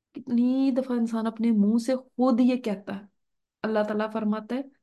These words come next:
"जब तकलीफ थी, तब तो फौरन भागे भागे आ गए,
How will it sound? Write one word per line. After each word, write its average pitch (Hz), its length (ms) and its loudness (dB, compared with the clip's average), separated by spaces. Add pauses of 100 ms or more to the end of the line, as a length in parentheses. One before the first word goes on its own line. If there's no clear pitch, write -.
(400)
"जब 247 140 -4
तकलीफ 220 480 -2
थी, 269 300 -6 (520)
तब 233 200 -4
तो 269 460 -2
फौरन 220 400 2
भागे 220 320 2
भागे 226 280 0
आ 226 140 2
गए, 196 220 -4